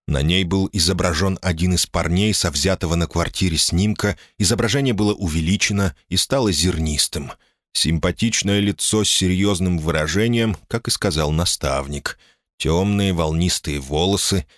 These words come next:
похож на ирландца. Инспектор снова заговорил. «Этим утром я поручил курьеру поехать и показать эту фотографию старику, жившему рядом с Манкастером в соседней квартире. Он прислал записку, ответив, что Фитджеральд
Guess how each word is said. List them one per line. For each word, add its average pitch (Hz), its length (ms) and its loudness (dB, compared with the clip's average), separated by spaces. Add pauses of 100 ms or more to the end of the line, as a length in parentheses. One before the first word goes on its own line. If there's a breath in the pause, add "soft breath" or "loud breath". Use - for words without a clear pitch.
(340 soft breath)
похож 82 640 0
на 143 220 0
ирландца. 69 760 -4 (380)
Инспектор 110 540 -2
снова 78 360 0
заговорил. 76 600 -2 (580 soft breath)
«Этим 127 480 0
утром 90 380 -2
я 107 180 2
поручил 143 500 0
курьеру 139 540 0
поехать 127 640 0
и 92 60 -2
показать 127 480 0
эту 147 120 -2
фотографию 143 640 0
старику, 156 560 0
жившему 120 480 0
рядом 127 260 0
с 123 120 -2
Манкастером 95 680 -2
в - 60 -2
соседней 120 460 0
квартире. 95 640 -2 (440 soft breath)
Он 92 200 0
прислал 117 440 2
записку, 113 600 0
ответив, 117 380 0
что 110 300 0
Фитджеральд 156 800 0